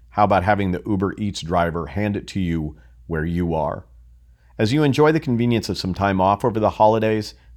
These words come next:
don't forget to plan your convenience delivery in twenty nineteen. We're here to have a chat at your convenience in the new year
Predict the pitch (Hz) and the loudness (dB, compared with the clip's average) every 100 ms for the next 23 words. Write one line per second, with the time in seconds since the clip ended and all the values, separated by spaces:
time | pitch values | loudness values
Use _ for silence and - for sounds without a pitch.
0 | - 113 123 - 120 98 104 - - 98 | 0 2 2 -2 -6 0 2 2 -2 -8
1 | - 110 104 101 92 101 127 123 107 98 | -2 0 0 0 2 4 2 0 -6 -2
2 | 104 104 92 - 92 92 90 90 90 - | -2 -2 -2 -4 -2 0 0 -2 -4 -4
3 | 87 - 82 85 80 76 - - 87 76 | -8 -4 -4 -2 -4 -6 -8 -6 -4 -4
4 | 71 71 - - - - - 120 135 117 | -6 -10 -16 -20 -20 -20 2 4 6 6
5 | 110 107 104 90 98 95 80 - 107 107 | 6 4 2 2 4 2 -2 2 4 4
6 | - 113 117 110 110 110 107 98 90 85 | 2 0 2 -2 -2 -2 -2 0 -2 -2
7 | - 98 90 87 90 85 90 73 92 | -6 -4 -2 -2 -2 0 0 -2 -6